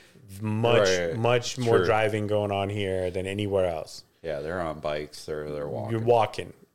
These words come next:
Speaker 1: Okay, but it's also walkable.
Speaker 2: Yeah.
Speaker 1: Um, and then, and then you're eating kinda, like, more of those quick things.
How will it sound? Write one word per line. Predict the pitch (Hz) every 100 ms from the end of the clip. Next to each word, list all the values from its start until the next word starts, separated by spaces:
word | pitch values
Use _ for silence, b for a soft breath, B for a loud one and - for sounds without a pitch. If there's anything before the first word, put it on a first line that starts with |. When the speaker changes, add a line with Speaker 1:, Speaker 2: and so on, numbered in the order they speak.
| -
Speaker 1:
Okay, | 98 107
but | 110 151
it's | 156 147 160
also | 165 160 131
walkable. | 131 131 - 110 123 160 - - - _ -
Speaker 2:
Yeah. | 107 104
Speaker 1:
Um, | 101 107 -
and | 117 113 107 107 107
then, | 127 139 135 131 B B B B _ 123
and | 120
then | 127 127
you're | 120 123
eating | 135 143 143 131 127
kinda, | 131 127 117
like, | 107 104 - b b b b b -
more | 107 117 127
of | 120 117
those | 113 110
quick | - - 120 -
things. | - 113 113 143 160 -